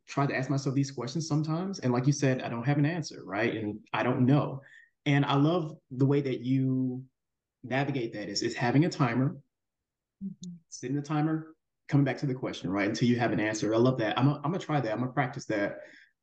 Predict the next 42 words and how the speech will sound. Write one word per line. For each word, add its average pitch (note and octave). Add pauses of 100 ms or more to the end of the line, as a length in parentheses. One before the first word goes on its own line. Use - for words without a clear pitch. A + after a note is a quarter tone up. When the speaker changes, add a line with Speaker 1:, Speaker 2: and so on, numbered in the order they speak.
(240)
Speaker 1:
Usually E3+
for C#3+
me, D#3 (180)
I A#2
say, B2+
you B2
know, G#2 (640)
"What B2+
do B2+
I A#2
need? C3 (840)
I C3
don't C#3+
know. C#3 (240)
I A#2+
just C3
need B2+
things B2+
to A#2
change." -
And C3
that's -
my B2
starting A2+
point. G2+
I -
say, B2+
"Okay, G2+ (180)
what B2+
needs A2+
to A2+
change, F#2+
or G2
how C#3
does A2
it G#2
need G2+
to -
change, G#2
or F#2+
why?" G#2+ (640)
Um, G2